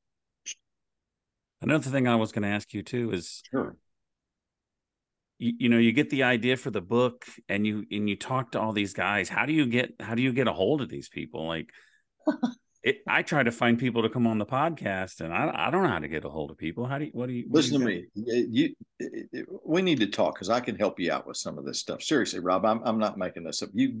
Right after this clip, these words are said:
Speaker 2: you, you two do a great job of this, and I'll help you any way I can. Uh, I, I guess part of the deal is having gray chin whiskers and being around a while. Uh,
Speaker 1: I'm
Speaker 2: and
Speaker 1: getting 'em. I'm getting
Speaker 2: you,
Speaker 1: 'em.
Speaker 2: you, eh, you, but you're gonna get there, and, and you're not gonna believe the difference. You know, people, you,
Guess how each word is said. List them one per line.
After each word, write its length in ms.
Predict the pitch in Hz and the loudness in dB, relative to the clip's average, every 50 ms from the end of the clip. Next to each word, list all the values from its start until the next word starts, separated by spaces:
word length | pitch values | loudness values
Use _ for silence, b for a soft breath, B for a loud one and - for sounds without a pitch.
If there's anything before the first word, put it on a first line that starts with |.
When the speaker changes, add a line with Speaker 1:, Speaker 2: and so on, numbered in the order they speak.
| 120 120 | -8 -2
Speaker 2:
you, 240 | 120 131 139 139 117 - | 0 0 0 0 -2 -4
you 200 | 135 123 123 117 | -4 -4 -4 -2
two 220 | - 120 113 98 | -2 -2 -2 -2
do 220 | 95 90 104 98 | -2 -2 -4 -4
a 40 | 87 | -4
great 280 | 85 - 98 85 73 - | -2 0 0 0 0 -2
job 260 | 87 90 90 90 87 | -2 0 0 0 0
of 80 | 85 82 | -2 -6
this, 160 | 87 - - | -6 -6 -4
and 80 | 87 | -2
I'll 120 | 85 90 90 | -2 0 2
help 200 | 101 87 - 107 | 0 0 0 -2
you 60 | 95 | -6
any 80 | 82 78 | -6 -6
way 140 | 82 - | -8 -8
I 160 | - - - - | -8 -8 -10 -10
can. 120 | - - - B B B B B B B B B B B _ - | -10 -10 -12 B B B B B B B B B B B _ 0
Uh, 240 | 104 95 95 95 95 98 - - _ _ _ _ _ _ | 2 4 4 2 0 -2 -10 -20 _ _ _ _ _ _
I, 280 | - 131 131 123 - 131 | 0 0 0 2 2 2
I 40 | 120 | 2
guess 220 | 117 143 143 139 | 4 2 2 0
part 240 | - - 170 180 170 | 0 2 4 4 4
of 80 | 156 127 | 4 4
the 60 | 117 | 2
deal 320 | 104 113 120 117 110 104 | 2 4 4 4 4 2
is 100 | 92 - | 0 -2
having 240 | - 117 101 98 95 | -2 -2 -2 -2 -2
gray 220 | 92 98 95 92 | 0 0 0 0
chin 240 | 92 - - 104 85 | 0 0 -2 -2 -4
whiskers 480 | 82 82 78 69 - - - 71 - - | -6 -8 -8 -8 -6 -6 -6 -6 -6 -6
and 160 | 90 82 78 | -8 -4 -2
being 160 | 98 95 87 | -2 0 0
around 320 | 85 82 87 82 76 - 60 | 0 0 0 0 -2 -2 -4
a 120 | - - | -6 -6
while. 320 | - - - - - - _ _ _ _ _ B B B B B - - | -6 -6 -6 -8 -14 -20 _ _ _ _ _ B B B B B -2 0
Uh, 260 | 110 101 95 87 80 - - _ _ _ _ _ _ - - 147 - - - | 2 4 4 2 0 -2 -6 _ _ _ _ _ _ -14 -14 -14 -14 -12 -8
Speaker 1:
I'm 120 | - - | -2 0
Speaker 2:
and 100 | 120 113 | 2 4
Speaker 1:
getting 260 | 143 165 214 - 180 | 6 6 4 4 4
'em. 360 | 170 170 175 185 190 175 160 - - | 4 4 4 2 0 -2 -6 -10 -10
I'm 140 | - 147 151 | -6 -4 -2
getting 220 | - 175 - 139 | 0 4 4 4
Speaker 2:
you, 60 | 160 160 | 4 4
Speaker 1:
'em. 100 | 131 - - _ _ _ _ _ _ | 0 -6 -12 _ _ _ _ _ _
Speaker 2:
you, 220 | 127 139 170 151 - | 2 2 4 4 6
eh, 200 | 139 165 170 - | 6 6 4 4
you, 180 | - 135 135 - | 2 -2 -2 -2
but 240 | - 123 170 - - | 0 0 -2 -2 -2
you're 220 | 139 147 143 220 247 | -4 -4 0 2 4
gonna 220 | 269 269 247 208 | 4 6 6 4
get 280 | 170 180 240 240 240 240 | 6 6 4 6 6 4
there, 340 | 156 120 110 110 117 139 | 4 6 6 6 6 4
and, 300 | - 147 139 127 131 87 | 4 2 -2 -2 -4 -4
and 440 | 104 131 127 123 120 120 117 113 117 123 | -2 -2 -2 -2 -2 -4 -6 -6 -4 -2
you're 200 | 135 151 165 147 | 0 0 2 4
not 180 | 156 151 143 139 | 4 4 4 4
gonna 140 | 131 120 | 2 2
believe 340 | 113 104 135 139 143 131 - | 4 4 6 6 6 4 2
the 60 | 95 | 0
difference. 500 | 92 90 110 123 120 - 104 98 95 - | -2 0 2 2 2 0 -4 -6 -6 -4
You 140 | - 123 117 | -2 0 0
know, 100 | 113 107 | 0 0
people, 480 | 98 - - 135 135 - 110 101 - - | 0 0 0 0 2 2 0 0 -2 -4
you, 160 | 110 107 - | -6 -10 -8